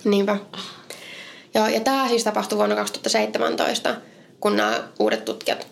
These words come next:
alkoi ottaa asioita selvää. Ja siis useampi todistaja oli sanonut, että oli nähnyt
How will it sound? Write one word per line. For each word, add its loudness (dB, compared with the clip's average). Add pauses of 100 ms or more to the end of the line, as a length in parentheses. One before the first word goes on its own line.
alkoi 2
ottaa -2
asioita -2
selvää. 0 (1500)
Ja 4
siis 4
useampi 4
todistaja 2
oli 2
sanonut, 2
että 0
oli 4
nähnyt 2